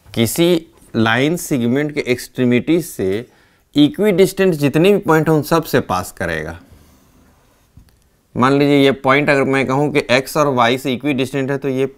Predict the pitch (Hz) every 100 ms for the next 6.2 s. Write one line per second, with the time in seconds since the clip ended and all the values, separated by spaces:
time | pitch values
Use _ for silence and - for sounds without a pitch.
0 | 123 - 151 110 107 120 131 120 92 85
1 | 80 78 - _ _ _ _ _ _ _
2 | _ _ _ _ _ _ _ _ _ -
3 | _ _ _ - - _ _ _ - 107
4 | 113 - 113 110 117 113 110 131 147 185
5 | 127 113 110 131 - - 160 - 110 101
6 | 151 185